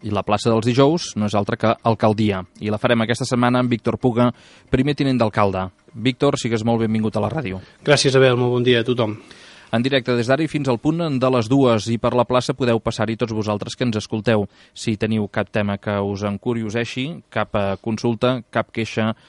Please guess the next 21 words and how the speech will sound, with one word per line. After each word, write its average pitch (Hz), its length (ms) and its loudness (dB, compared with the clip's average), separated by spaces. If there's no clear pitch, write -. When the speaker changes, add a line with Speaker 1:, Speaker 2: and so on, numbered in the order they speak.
Speaker 1:
cap, 110 240 0
eh, 107 160 0
tema 107 240 -2
que - 100 -4
us 110 60 2
agradaria 104 480 -2
tractar, - 380 -8
ho 104 160 -10
podeu 113 160 0
fer 127 160 -6
a 135 60 -6
través 131 100 -2
del 117 160 -2
telèfon 95 380 -6
nou 127 160 0
set 107 180 -4
dos 135 360 0
setanta-set 110 580 -2
deu 110 220 -2
zero 104 240 -4
zero, 92 280 -10